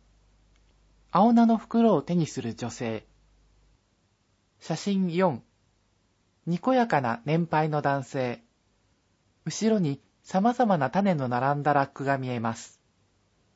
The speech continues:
写真五。きゅうりの袋を並べる女性。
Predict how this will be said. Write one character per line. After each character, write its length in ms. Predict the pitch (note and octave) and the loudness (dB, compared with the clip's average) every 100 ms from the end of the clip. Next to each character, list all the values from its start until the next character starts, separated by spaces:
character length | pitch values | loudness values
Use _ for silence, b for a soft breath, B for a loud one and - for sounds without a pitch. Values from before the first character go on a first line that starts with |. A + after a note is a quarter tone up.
| _ _ _ _ _ _ - | _ _ _ _ _ _ -10
写 160 | D#3 | -10
真 380 | - G3 F3+ D#3+ | -4 -2 -2 0
五。 300 | D#3+ D#3+ - _ _ _ _ _ _ _ _ _ - | 0 0 -2 _ _ _ _ _ _ _ _ _ -2
き 100 | C#4 | 2
ゅ 100 | C4+ | 4
う 20 | |
り 120 | A3 | 4
の 120 | C#3+ | 2
袋 380 | B2+ - D#3+ D#3+ | 0 -2 2 4
を 140 | A2+ - | 2 -2
並 240 | C3+ D3+ E3 | -2 2 4
べ 120 | E3 | 4
る 120 | D#3+ | 2
女 120 | D3 | -2
性。 360 | C#3 C3+ B2 | -2 -2 -2